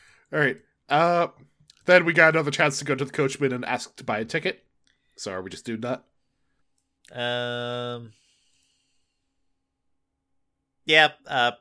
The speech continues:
Speaker 2: probably. So, one thirty-six.
Speaker 1: Uh, still twenty gold crowns, says coachman in a gruff reg-, Regadornian accent.
Speaker 2: Mm-hmm.
Speaker 1: Uh,
Speaker 2: So, turn to ten. You pocket the ticket.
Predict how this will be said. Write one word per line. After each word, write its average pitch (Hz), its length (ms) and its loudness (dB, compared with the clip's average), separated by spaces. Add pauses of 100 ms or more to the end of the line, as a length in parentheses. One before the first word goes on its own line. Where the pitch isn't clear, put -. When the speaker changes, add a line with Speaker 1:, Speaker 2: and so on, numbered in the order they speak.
(320)
Speaker 2:
probably. 120 420 -2 (120)
So, 110 340 -4 (760)
one 117 180 -12
thirty-six. 113 540 -8 (800)
Speaker 1:
Uh, 90 220 -10
still 117 240 -6
twenty 127 220 -4
gold 120 240 -6
crowns, 220 400 2
says 135 240 -6
coachman 156 400 -4
in 92 140 -10
a 92 60 -10
gruff 104 300 -6
reg-, 107 320 -6 (200)
Regadornian 107 600 -6
accent. 113 480 -6 (640)
Speaker 2:
Mm-hmm. - 140 -12
Speaker 1:
Uh, 87 320 -6
Speaker 2:
So, 123 340 -4
turn 127 220 -10
to 135 80 -16
ten. 185 380 2 (1080)
You 120 140 -12 (220)
pocket 139 300 -4
the 120 120 -14 (260)
ticket. - 360 -12